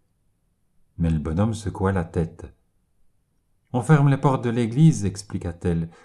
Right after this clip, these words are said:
à six heures, et Ladislas ne les ouvrira qu'à neuf heures, à la prière du soir et au salut. C'est le moment que notre curé se réserve pour mettre un peu d'ordre là-bas,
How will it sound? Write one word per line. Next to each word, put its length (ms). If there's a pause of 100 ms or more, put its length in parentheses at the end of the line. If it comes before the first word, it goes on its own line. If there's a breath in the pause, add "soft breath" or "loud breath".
à 100
six 320
heures, 360 (120)
et 80
Ladislas 640
ne 80
les 320
ouvrira 420
qu'à 140
neuf 240
heures, 320 (340 soft breath)
à 60
la 80
prière 340
du 100
soir 380
et 80
au 80
salut. 560 (960)
C'est 180
le 100
moment 300
que 100
notre 300
curé 280
se 120
réserve 520
pour 160
mettre 220
un 60
peu 180
d'ordre 420
là-bas, 460